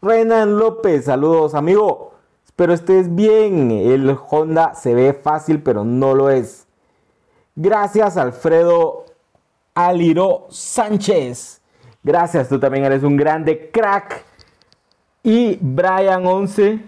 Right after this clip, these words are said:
<laughs> a mí se, se te complicó el día cuatro. Bueno, todos hemos tenido malos días. No te preocupes, Brian. Poco a poco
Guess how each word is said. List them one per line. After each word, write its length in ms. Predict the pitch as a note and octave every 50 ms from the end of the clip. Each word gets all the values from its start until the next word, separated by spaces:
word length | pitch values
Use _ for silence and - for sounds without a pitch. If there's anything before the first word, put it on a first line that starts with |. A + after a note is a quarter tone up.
| - -
<laughs> 140 | - B2 A#2
a 160 | - - D#3
mí 160 | C#3 C#3 C#3+
se, 160 | D#3 D#3+ D#3 - - _
se 120 | - - D#3+
te 140 | - D3 -
complicó 380 | D3 C#3+ C3+ C3+ C3+ C#3 D3
el 100 | D3 D3+
día 240 | D#3 D#3+ D#3 D3+ D3+
cuatro. 460 | - D#3 D#3+ D#3 D3+ E3 D#3 D3+ - - - - _ _
Bueno, 260 | - G3+ F#3 E3+ D3 -
todos 420 | - - G#3+ G#3+ G#3+ G#3+ G#3 F#3
hemos 220 | G3 F#3+ G3 G3
tenido 300 | F#3+ E3 D3 D3 D#3 D#3
malos 280 | D#3 D#3+ D#3 D#3 D3+ C#3
días. 200 | B2+ B2+ A#2 A2
No 100 | A#2+ B2+
te 80 | C3 D#3+
preocupes, 560 | D#3 - D#3 C#3 A2+ B2 C3 C3 C#3+ C3 B2
Brian. 320 | A#2+ A2+ G#2 G2 G2 G#2+ - _
Poco 260 | - F3 E3+ - -
a 160 | - - - -
poco 500 | - F#3 F3 F#3 F#3 F#3+ F#3+ F#3 - -